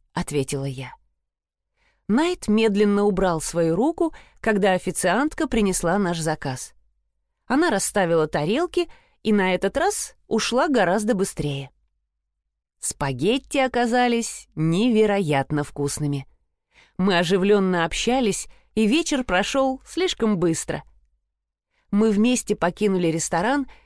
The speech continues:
и ровно в десять часов вечера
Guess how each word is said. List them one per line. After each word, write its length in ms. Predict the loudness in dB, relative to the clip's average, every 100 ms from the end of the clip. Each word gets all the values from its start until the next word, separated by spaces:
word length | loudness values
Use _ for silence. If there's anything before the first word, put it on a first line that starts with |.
| _ _ _
и 160 | 0 2
ровно 440 | 4 2 2 0
в 60 | 0
десять 400 | 0 0 -2 -4
часов 460 | -4 0 -2 -2
вечера 580 | -4 -2 -2 0 -2 -2